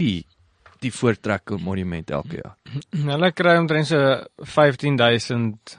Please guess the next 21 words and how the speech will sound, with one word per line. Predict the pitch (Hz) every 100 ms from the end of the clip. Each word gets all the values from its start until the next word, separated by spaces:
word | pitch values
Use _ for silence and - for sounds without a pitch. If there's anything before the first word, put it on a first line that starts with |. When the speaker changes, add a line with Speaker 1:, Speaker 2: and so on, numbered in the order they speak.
| -
Speaker 2:
'n | 123
maand. | 110 107 110 139 - - _ _
So | - 123
Speaker 1:
Dis | 113
Speaker 2:
dit | 117
Speaker 1:
sleg. | 131
Speaker 2:
is | 120
omtrent | 131 131
so, | 120 123
ja, | 113
honderdtagtig | 104 113 117 113 110 - 110
duisend | 107 107 117 110
'n | 107
jaar. | 101 - - _ _ _ _ _ _ _ -
Speaker 1:
En | 143 147
is | - 190 -
daar | 151 139
'n |
manier | 120 117 127
om | 123 117
'n, | 107